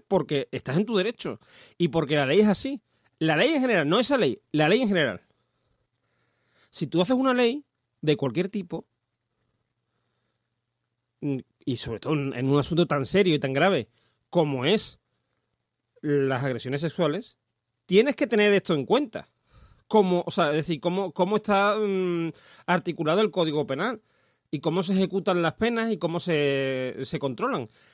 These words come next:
Y si ves que existe la posibilidad de que tu ley rebaje las penas de ciertos, mm,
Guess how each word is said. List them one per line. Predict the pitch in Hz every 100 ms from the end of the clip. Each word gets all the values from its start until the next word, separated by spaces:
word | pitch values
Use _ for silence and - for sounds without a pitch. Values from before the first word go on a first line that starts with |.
| _ _ _ _ _ _ _ _ _ _ _ _
Y | 170
si | - 147
ves | 135 220 -
que | -
existe | 151 - 175 202
la | 185
posibilidad | 170 180 160 202 254
de | 202
que | 156
tu | -
ley | 127 175 233 - _ _ _ _ _ _ _ _ _
rebaje | - 160 139 147 190
las | 190
penas | 233 269 233
de | 151
ciertos, | 123 151 - 165 160 -
mm, | 175 165 160 156 156 156 151 151 151